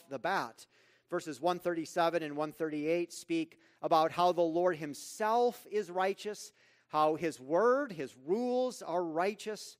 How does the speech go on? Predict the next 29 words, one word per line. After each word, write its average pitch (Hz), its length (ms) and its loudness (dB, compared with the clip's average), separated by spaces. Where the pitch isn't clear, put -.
um, 139 420 -4
and, 143 580 -6
uh, 123 220 -12
how 180 200 0
his 170 200 -2
works, 180 840 -2
uh, 123 300 -10
are, 131 460 -6
uh, 110 260 -14
righteous. 147 880 -6
And 175 180 -8
so 220 180 2
we, 180 300 4
uh, 147 180 -8
have 202 180 0
this - 380 -8
set 175 440 -8
before 170 460 -2
us. 113 260 -10
And 156 200 -6
righteousness, 254 680 -2
in 196 120 -6
a 202 60 -2
way, 220 160 6
simply 208 400 -2
means 165 400 -4
it 156 140 -4
is, 170 380 -4
uh, 151 300 -4